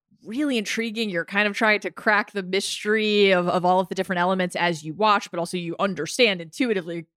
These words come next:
pretty quickly what has happened, that a future <laughs> version of the Doctor, so ten doesn't have this information yet, has, it, it, that, that his future is her past.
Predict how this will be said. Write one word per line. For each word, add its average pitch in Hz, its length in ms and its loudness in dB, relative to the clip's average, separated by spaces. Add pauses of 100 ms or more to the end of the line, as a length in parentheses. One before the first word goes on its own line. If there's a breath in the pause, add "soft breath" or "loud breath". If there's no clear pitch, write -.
(100)
pretty 392 200 2
quickly 226 380 0
what 180 260 -2
has 180 180 -10 (160)
happened, 175 540 -2
that 175 220 -10 (1000)
a 214 80 0
future 269 640 -2
<laughs> 277 40 -4
version 226 440 0
of 254 120 -2
the 262 80 -2
Doctor, 185 400 -2
so 208 220 0
ten 185 260 -6
doesn't 196 260 0
have 180 400 0 (640 loud breath)
this 240 160 2
information 208 880 0
yet, 165 380 -2 (320)
has, 220 480 2 (880)
it, 214 140 -8
it, 202 280 -8
that, 196 160 -4
that 214 160 2
his 247 240 0
future 214 340 -2
is 175 140 -2
her 165 160 -4
past. - 640 -14